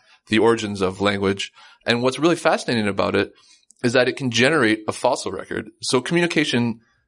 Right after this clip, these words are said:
these words, they cannot be stuck in mud and then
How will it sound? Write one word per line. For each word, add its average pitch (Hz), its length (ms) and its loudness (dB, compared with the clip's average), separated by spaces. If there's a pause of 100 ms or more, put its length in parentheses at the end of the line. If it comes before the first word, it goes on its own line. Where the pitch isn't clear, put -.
(120)
these 127 260 -2
words, 113 480 2
they 113 120 2
cannot 120 580 -2
be 110 460 0
stuck - 400 -2
in 113 160 -2
mud 104 420 0
and 104 180 -2
then 101 380 -2